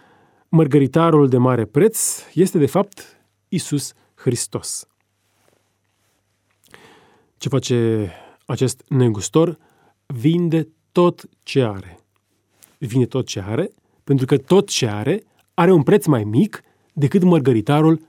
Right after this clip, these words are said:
pe care îl găsește. Mântuirea, totuși, intrând într-o analiză simbolică, nu poate fi cumpărată. Ea nu are preț.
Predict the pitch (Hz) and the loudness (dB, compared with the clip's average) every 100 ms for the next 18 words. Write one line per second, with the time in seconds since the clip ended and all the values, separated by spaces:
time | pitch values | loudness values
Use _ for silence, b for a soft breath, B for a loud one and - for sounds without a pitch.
0 | _ - 123 131 127 - 131 117 104 120 | _ -6 -2 0 -2 -4 -4 -2 -4 -6
1 | - - - _ _ b b b b b | -12 -18 -20 _ _ b b b b b
2 | b b b b b b b _ _ _ | b b b b b b b _ _ _
3 | _ _ - 180 - 294 220 165 - 120 | _ _ 0 2 4 2 4 0 2 -2
4 | - - B B - 147 180 202 175 165 | -2 -6 B B -6 -4 0 0 0 0
5 | 165 151 151 170 160 - 147 135 139 110 | 0 2 2 2 0 2 2 4 2 0
6 | - 123 92 - _ _ _ _ _ 143 | -6 -10 -10 -14 _ _ _ _ _ 2
7 | 175 226 233 226 _ - 151 175 160 135 | 4 4 2 -2 _ -4 -2 -2 -2 -6
8 | - 135 131 - 127 110 113 92 - - | -4 -6 -6 -8 -8 -6 -8 -10 -16 -20
9 | _ _ _ _ 156 185 247 247 226 - | _ _ _ _ -4 -2 0 0 -2 -6
10 | _ 208 214 - - - - | _ 0 0 -2 -8 -10 -14